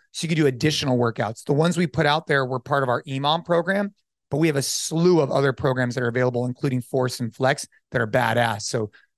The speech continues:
make sure to check out the Deaf Reset. We'll make sure to put the, um, link in the podcast show notes.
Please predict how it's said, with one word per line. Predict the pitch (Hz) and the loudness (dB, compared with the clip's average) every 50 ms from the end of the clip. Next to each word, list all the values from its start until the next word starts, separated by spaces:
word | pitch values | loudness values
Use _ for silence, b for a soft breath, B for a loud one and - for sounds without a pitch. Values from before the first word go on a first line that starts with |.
| _ _ _ | _ _ _
make | - 147 170 180 | 0 0 2 2
sure | - 208 185 | 2 0 0
to | - | 0
check | - 170 | 0 0
out | 165 143 | 0 0
the | 135 | 0
Deaf | 120 113 101 - - 143 - | -2 -2 0 0 0 0 -2
Reset. | - 120 123 143 156 143 - - 131 123 - | -4 -6 -4 -2 -2 -2 0 0 -2 0 0
We'll | 120 123 143 156 | 0 2 2 2
make | 156 165 156 147 | 0 -2 -4 -4
sure | - - 151 | -6 -6 -6
to | 135 123 | -6 -6
put | - - 147 143 - - | -2 -2 -2 -2 0 0
the, | 127 117 113 107 - _ _ _ _ _ _ - | 0 0 0 -2 -4 _ _ _ _ _ _ -2
um, | 123 120 113 113 113 104 104 101 - _ _ _ _ _ - | -2 0 0 -2 -4 -4 -6 -10 -12 _ _ _ _ _ -6
link | - 135 139 160 170 156 143 - - | -2 2 2 4 4 2 0 -2 -4
in | 131 123 | -4 -4
the | 123 117 | -4 -2
podcast | - 135 135 127 123 - 127 110 117 | 0 0 2 2 2 0 0 0 0
show | - - 135 120 | -2 -2 -2 -2
notes. | 113 104 - - _ - - - - | -2 -4 -6 -10 _ -16 -16 -16 -18